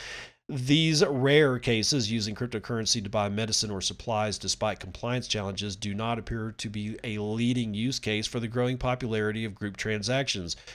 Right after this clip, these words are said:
When asked if they use such privacy tools, the Iranian factory source said he doesn't know what a mixer is,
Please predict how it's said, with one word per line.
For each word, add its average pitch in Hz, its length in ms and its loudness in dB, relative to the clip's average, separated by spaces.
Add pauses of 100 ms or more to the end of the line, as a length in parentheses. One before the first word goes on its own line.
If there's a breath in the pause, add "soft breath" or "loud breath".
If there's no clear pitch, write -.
(260 loud breath)
When 123 180 4
asked 147 300 2
if - 240 -8
they 135 220 2
use 131 580 2
such 156 320 0
privacy 139 480 2
tools, 117 380 -2
the 113 160 0
Iranian 127 520 0
factory 117 520 -2
source 107 400 0
said 107 280 0
he 107 220 -4 (200)
doesn't 143 420 2
know 123 280 0
what 117 220 0
a 110 60 -2
mixer 127 480 0
is, 95 420 0